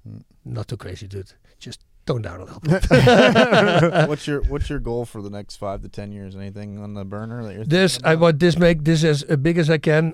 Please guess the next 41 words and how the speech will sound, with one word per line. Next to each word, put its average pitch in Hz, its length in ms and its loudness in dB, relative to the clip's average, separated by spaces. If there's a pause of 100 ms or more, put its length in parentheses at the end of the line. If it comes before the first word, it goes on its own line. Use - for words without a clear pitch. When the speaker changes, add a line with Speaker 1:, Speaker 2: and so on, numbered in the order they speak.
Speaker 2:
Uh, 143 360 2
I 143 100 2
hope 151 200 4
that 147 100 2
everybody 151 400 4
sees 147 320 2
it. 143 220 4
I'm 135 160 0
really 151 240 4
good. 139 140 -4
The 135 80 2
CrossFit - 540 0
people, 135 280 2
I 131 60 4
think 135 240 -2
it's 127 120 -6
a 135 60 -6
perfect - 360 -2
match 131 260 0
because 131 280 0
they 147 160 4
care 135 240 2
about 127 300 2
results. 120 480 0
They 123 140 -2
don't 135 220 -2
care 143 180 2
about 127 260 0
anything 127 380 0
else. 117 180 0
This 147 140 0
is 127 60 -2
the 127 100 -2
thing, 135 180 2
you 123 100 2
throw 131 260 0
it 131 60 2
in 131 100 0
your 117 120 -2
gym 131 240 2
bag. 120 260 4